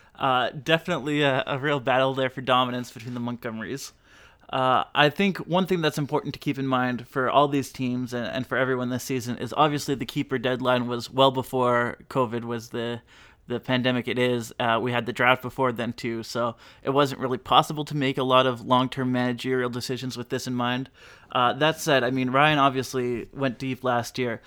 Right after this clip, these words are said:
uh, and a lot of that was powered by his offense, uh, and he's, he's kept that core largely together hol-, uh, heading into this season. Do you think that decision to sort of prioritize the bats is gonna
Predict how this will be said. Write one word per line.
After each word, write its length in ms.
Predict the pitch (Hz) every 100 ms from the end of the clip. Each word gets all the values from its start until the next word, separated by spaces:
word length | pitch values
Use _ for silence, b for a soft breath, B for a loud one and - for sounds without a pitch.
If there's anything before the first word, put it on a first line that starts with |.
| b b
uh, 160 | 123 123
and 120 | 135
a 20 |
lot 220 | 135 143
of 60 | 143
that 120 | 139
was 140 | 104 -
powered 340 | 135 127 120
by 180 | 117 120
his 360 | 113 123 113 -
offense, 600 | 123 123 - - - - -
uh, 260 | 98 87
and 120 | - 135
he's, 220 | 143 -
he's 300 | 143 139 123
kept 300 | - 190 190
that 240 | 156 135
core 360 | - 147 131 107
largely 360 | 127 139 131 139
together 520 | 123 131 120 110 - -
hol-, 280 | 131 131
uh, 280 | 120 127 117
heading 180 | 131 131
into 160 | 123 117
this 180 | 120
season. 360 | - 123 113 120 B B B _
Do 80 | 160
you 40 |
think 200 | 151 151
that 360 | 147 135 - 139
decision 400 | 135 - 143 143
to 100 | 135
sort 180 | - 131
of 180 | 127 113 _ _
prioritize 540 | 139 143 143 143 127
the 80 | 131
bats 300 | 123 131 -
is 100 | 127
gonna 320 | 131 120 120